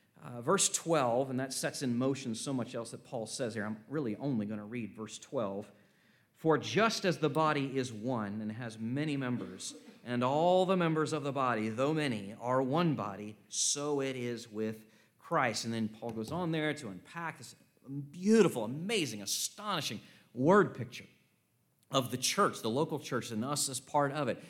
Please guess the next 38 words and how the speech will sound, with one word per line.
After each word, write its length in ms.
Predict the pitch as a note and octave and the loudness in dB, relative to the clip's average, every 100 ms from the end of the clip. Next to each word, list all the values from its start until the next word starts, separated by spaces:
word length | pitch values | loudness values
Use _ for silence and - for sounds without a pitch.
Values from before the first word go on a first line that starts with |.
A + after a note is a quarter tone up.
| - | -6
And 140 | E3 F3+ | -2 0
then 80 | |
the 80 | F#3 | 0
larger 680 | F3+ F#3+ A#3 B3+ E3+ B2 F2 - | 0 0 6 6 6 0 -4 -2
Holy 260 | F#3+ G3 | 2 2
Catholic 540 | G3 - G3+ - D#3 - | 0 -8 -10 -6 -8 -6
Church 260 | A2 - | -10 -10
as 100 | A#2 | -14
being 300 | A#2 D3 A2 - - G2+ | -6 -4 -4 -8 -20 -8
one 560 | A#2 E3 G#3+ A3 - - | -2 2 2 2 -2 -2
body, 520 | F3+ B3+ C4 D3 G2 - - - _ - | 2 6 8 6 2 -8 -20 -20 _ -6
the 80 | |
body 440 | B2+ C3+ F3+ G3+ F#3 | 0 2 4 2 0
of, 320 | C3+ D3+ E3 - - - - | -2 0 0 -4 -20 -20 -2
of 220 | D#3 D#3 | -2 -2
Christ, 580 | - A#3 A3+ C#3+ - D3+ | -8 -4 0 0 -4 -4
a 120 | D3+ | -4
one 340 | C#3+ B2 A3+ C#4 | 0 0 2 2
single 400 | - B3+ B3+ A#3+ | 2 0 0 -2
whole, 400 | - C#3 D#3+ C#3+ | -2 -2 -2 -2
many 300 | D3 F#3+ B3 | -2 0 -4
parts, 420 | B3 D3 D3+ D3+ | -6 -6 -6 -4
and 140 | D#3 D3 F3 | -8 -8 -8
every 340 | B3 A#3 A#3 | -6 -6 -6
one 320 | F3+ E3+ B3 | -6 -6 -6
of 260 | G#3+ D#3 C3 | -6 -8 -8
them 180 | D3 D#3+ | -10 -10
essential 500 | D3 - A3+ A3 E3+ | -8 -6 -6 -4 -6
for 180 | D#3+ D#3+ | -6 -8
the 100 | D3+ | -8
flourishing 580 | - G3 A3+ - F3 G3+ | -6 0 0 0 -2 -2
of 140 | F#3 - | -4 -4
any 220 | G3 G#3 | -2 -2
and 120 | G#3 | -2
all. 480 | A3 D4 F3+ G2 - - _ _ _ _ _ _ _ _ _ _ _ _ _ _ _ _ _ _ _ _ _ - - | 2 4 4 0 -10 -20 _ _ _ _ _ _ _ _ _ _ _ _ _ _ _ _ _ _ _ _ _ -20 -12
It 160 | D#3+ D#3+ | -8 -4
is 120 | D3+ | -6
quite, 380 | - G#3 A3 | -4 -6 -6